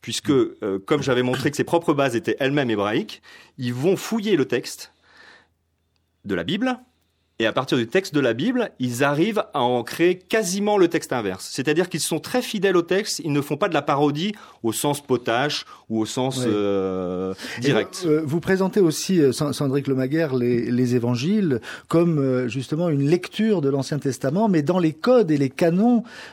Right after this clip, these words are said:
Speaker 2: euh, de la, de la lecture juive, en fait.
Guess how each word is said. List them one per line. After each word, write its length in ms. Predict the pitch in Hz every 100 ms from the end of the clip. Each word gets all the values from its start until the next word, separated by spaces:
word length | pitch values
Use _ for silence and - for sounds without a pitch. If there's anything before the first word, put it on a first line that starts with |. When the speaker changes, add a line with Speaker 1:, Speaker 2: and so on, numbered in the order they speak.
| -
Speaker 2:
euh, 440 | 139 135 135 131
de 160 | 127 139
la, 400 | 131 123 120 123
de 120 | 120
la 420 | 123 120 120 120 120
lecture 460 | 123 131 - 156
juive, 360 | 156 208 220 139
en 60 | 110
fait. 260 | 127 110